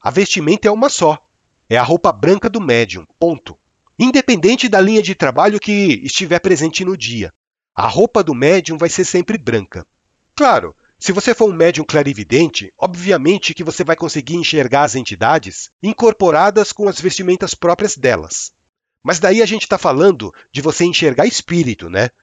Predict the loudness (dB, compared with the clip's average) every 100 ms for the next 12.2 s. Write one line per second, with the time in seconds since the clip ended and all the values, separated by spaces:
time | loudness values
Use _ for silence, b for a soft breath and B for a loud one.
0 | _ _ 0 0 0 -4 -4 -6 -6 -2
1 | 0 2 0 -4 -12 -14 _ _ _ _
2 | _ -2 0 0 0 0 2 4 4 4
3 | -2 -2 -6 -8 _ _ _ -2 0 4
4 | 4 4 2 2 2 0 -2 -2 0 2
5 | 2 0 -2 0 -2 -4 -6 -6 -2 0
6 | 0 -4 -16 _ -6 0 2 2 0 0
7 | 2 2 2 -6 -4 0 0 0 0 2
8 | 0 -2 -6 -8 -14 _ -8 -8 -4 -2
9 | 0 -2 -2 0 0 0 2 2 2 0
10 | 0 -2 -2 -2 -4 0 0 0 0 -2
11 | -2 -4 -2 -2 -2 0 0 -2 -8 -2
12 | 0 0